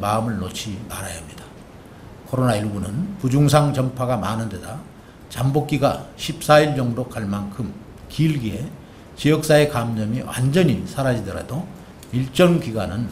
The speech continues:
경계를 유지해야 합니다. 특히 내일부터는 우리 아이들의 개학이 단계적으로 시작되는 만큼 더더욱 주의가 요구됩니다. 존경하는 시민 여러분,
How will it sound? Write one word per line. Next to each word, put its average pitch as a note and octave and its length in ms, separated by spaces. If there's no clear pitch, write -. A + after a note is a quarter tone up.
경계를 A#2 560
유지해야 G2+ 420
합니다. F2 280
특히 E3+ 180
내일부터는 D3 680
우리 C3+ 240
아이들의 D3+ 420
개학이 B2+ 520
단계적으로 D3 520
시작되는 G#2+ 540
만큼 - 340
더더욱 C3+ 480
주의가 A#2 600
요구됩니다. F#2 500
존경하는 G#2 460
시민 G#2+ 320
여러분, F2+ 240